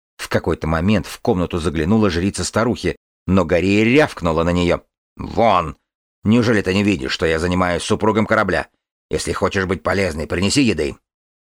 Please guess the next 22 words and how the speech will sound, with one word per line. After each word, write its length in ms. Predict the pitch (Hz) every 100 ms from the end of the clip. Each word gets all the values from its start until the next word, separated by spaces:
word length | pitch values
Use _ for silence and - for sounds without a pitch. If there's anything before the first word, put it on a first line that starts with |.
| _ _ _
Когда 400 | - 80 82 123
она 300 | 104 69 71
привела 440 | - 80 73 87 90
рану 240 | 90 92
в 100 | -
порядок, 460 | 85 76 64 - - _ _ -
а 140 | 90
труп 300 | - 123 127 -
Кивели 540 | 123 110 123 92 67
отправился 560 | 69 - 92 90 85 92
на 100 | 90
прежнее 380 | 95 95 87 117
место, 340 | 127 - 98
Гария 460 | 92 98 117 139 -
повернулась, 600 | 127 123 104 80 82 - _ _ _
придвинула 580 | 139 127 92 147 139 123
стул 340 | 117 - 82
и 180 | 71 92
взяла 300 | 80 90 82
хлеб 320 | - 92 85
из 160 | - -
корзинки, 640 | 113 117 110 226 - 78